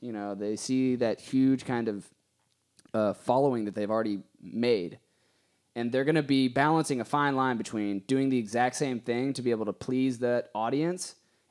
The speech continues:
and doing something a little bit different, but maybe not as high quality.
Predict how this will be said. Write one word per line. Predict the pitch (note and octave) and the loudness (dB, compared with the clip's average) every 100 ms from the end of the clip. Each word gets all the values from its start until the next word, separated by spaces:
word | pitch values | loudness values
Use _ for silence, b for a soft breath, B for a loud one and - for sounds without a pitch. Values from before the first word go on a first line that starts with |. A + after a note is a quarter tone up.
| - | -6
and | A#2+ A#2 A2+ A2+ G#2 - | -2 -2 -2 -4 -6 -2
doing | C#3+ D3 | 0 2
something | D3+ C#3 | 0 -2
a | A#2+ | -2
little | A#2+ C#3 D#3 | 2 4 4
bit | D3 B2 C3 | 4 0 2
different, | C#3 C3 A#2+ G#2 | 0 0 -4 -4
but | A2 | -4
maybe | G#2+ A2 G#2+ | -2 -2 -2
not | A2 | -2
as | G2+ | -4
high | A2 | -8
quality. | F#2 F#2+ F#2 - E2 | -6 -4 -4 -8 -18